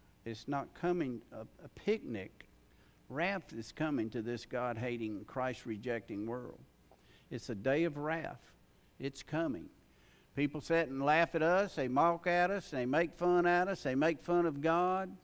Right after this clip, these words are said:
But one day, their knee's gonna bow.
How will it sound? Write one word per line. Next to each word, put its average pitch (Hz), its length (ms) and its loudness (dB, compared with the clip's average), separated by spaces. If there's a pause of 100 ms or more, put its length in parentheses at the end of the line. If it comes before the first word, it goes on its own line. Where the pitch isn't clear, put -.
(640)
But 110 160 -4
one 139 360 0
day, 175 400 2 (460)
their 110 220 -2
knee's 120 300 -4
gonna 127 240 -4
bow. 147 480 0